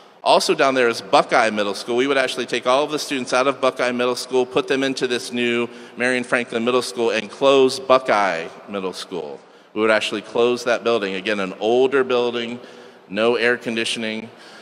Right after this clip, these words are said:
Marion Franklin is an older building, but it has air conditioning. Just got it this year thanks to Operation Fix It, those bond repair dollars. Also in that neighborhood, again, in the south side, that we have a number of schools that are those K six programs.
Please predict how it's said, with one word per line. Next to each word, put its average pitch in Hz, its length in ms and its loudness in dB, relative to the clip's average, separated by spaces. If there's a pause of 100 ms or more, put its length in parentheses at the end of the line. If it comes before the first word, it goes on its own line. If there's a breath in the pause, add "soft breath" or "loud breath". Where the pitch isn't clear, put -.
(240 loud breath)
Marion 113 300 2
Franklin 127 500 -2
is 107 160 -4
an 104 240 -4
older 110 300 0
building, 107 440 -2 (220 loud breath)
but 123 100 2
it 160 100 4
has 160 300 0
air 123 120 0
conditioning. 90 580 -8 (180)
Just 131 200 -4
got 135 180 2
it 135 120 0
this 139 220 -6
year 139 240 -2
thanks 117 340 -6
to 113 440 -4
Operation 110 540 -2
Fix - 340 -6
It, 90 140 -6 (340 loud breath)
those 104 180 -4
bond 107 340 -2
repair 110 380 -4
dollars. 82 600 -6 (1600 loud breath)
Also 180 320 4
in 165 100 0
that 139 160 0
neighborhood, 117 420 0
again, 131 240 0
in 117 100 0
the 104 80 -6
south 135 340 2
side, 127 540 2
that 113 80 -4
we 113 80 0
have 107 140 2
a - 20 -4
number 113 240 0
of 120 80 0
schools 123 320 -2
that 127 100 0
are 117 100 0
those 104 220 -2
K 127 380 -2
six - 380 -6
programs. 139 800 -4